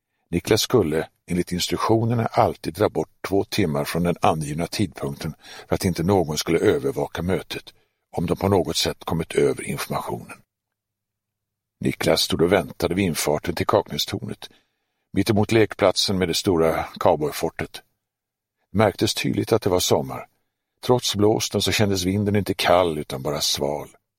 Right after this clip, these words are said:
Han hade följt Simons instruktioner, vilket inneburit att han hade kört via Stureplan, Nybrokajen och upp bakom Grand Hotel,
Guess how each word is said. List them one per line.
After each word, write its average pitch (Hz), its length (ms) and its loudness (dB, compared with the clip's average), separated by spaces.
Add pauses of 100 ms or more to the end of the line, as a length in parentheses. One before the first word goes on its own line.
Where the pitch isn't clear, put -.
(720)
Han 82 120 0
hade 76 160 0
följt - 680 0
Simons 95 440 0
instruktioner, 101 680 0 (460)
vilket 110 240 0
inneburit 92 480 2
att 92 100 2
han 92 100 0
hade 87 180 2
kört - 280 2
via 92 260 2
Stureplan, 98 720 2 (640)
Nybrokajen 92 880 2 (580)
och - 160 4
upp - 160 -2
bakom 95 240 0
Grand 85 220 2
Hotel, 107 440 2